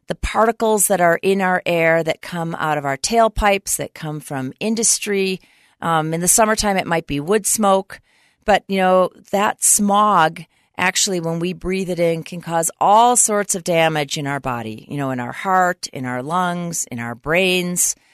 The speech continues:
in our kidneys, et cetera. So, you know, broadly speaking, you know, almost all air pollution is bad for you. Um, and Utah is uniquely affected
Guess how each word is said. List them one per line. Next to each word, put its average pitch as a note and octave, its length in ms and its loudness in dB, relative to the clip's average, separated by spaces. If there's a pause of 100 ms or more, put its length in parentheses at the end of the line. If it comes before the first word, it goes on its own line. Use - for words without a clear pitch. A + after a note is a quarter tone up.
(240)
in C3+ 120 -8
our C3 100 -4
kidneys, A3+ 640 0
et - 100 -10
cetera. D#3 480 0 (280)
So, D#3+ 580 4
you F3 80 -4
know, E3+ 120 0
broadly G#3+ 560 4
speaking, D#3 760 -6 (280)
you - 80 -10
know, E3 220 -2
almost F#3 380 0
all F3+ 280 6
air F3+ 200 2
pollution F3 480 -2
is D#3 180 -2
bad D#3 320 2
for G#3+ 220 -4
you. A#3 360 -4
Um, D3+ 440 -2 (280)
and D#3 540 -4
Utah G3+ 540 -2
is E3 240 -2
uniquely F3 580 -4
affected G#3+ 640 -8